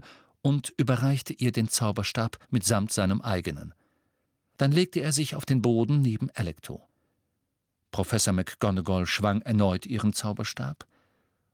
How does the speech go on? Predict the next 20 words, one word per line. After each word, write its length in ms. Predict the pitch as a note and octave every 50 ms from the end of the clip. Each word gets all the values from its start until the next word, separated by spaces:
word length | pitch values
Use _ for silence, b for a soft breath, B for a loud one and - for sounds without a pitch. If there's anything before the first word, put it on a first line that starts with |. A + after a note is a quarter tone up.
| _ -
und 200 | B2+ A#2+ - -
ein 220 | A#2 A#2 A#2 A#2
schimmerndes 680 | A2+ - - C#3 B2 A#2+ A#2+ A#2 A#2 B2 A#2 - - -
silbernes 460 | G#2+ G#2+ A2 A2 A2 G#2+ A2 A2+ A2
Stück 300 | - - - G#2 - -
Seil 400 | - G2 A2 G#2 F#2+ E2 D#2 D#2+ -
erschien 400 | - F#2+ - - - A2 G2+ -
aus 140 | - G#2+ -
dem 180 | - A#2+ A2 G2+
Nichts, 380 | F2 D#2+ - - - - - B B B B B
schlang 380 | - - - B2 B2 C3+ C#3
sich 300 | B2 A#2+ B2+ A#2+ - -
um 100 | A#2+ A#2
die 140 | G2 G2 F#2+
Carrows 640 | - - A#2+ A#2 G#2 G#2 G2+ G2+ G2+ - - - _ -
und 280 | - G2+ F#2+ - - -
band 200 | G#2+ G2 F2+ -
sie 180 | - F2+ E2
fest 340 | E2 - - G2+ - - -
zusammen. 500 | - - G#2 F2 F2 D2+ C#2 C#2 D#2 -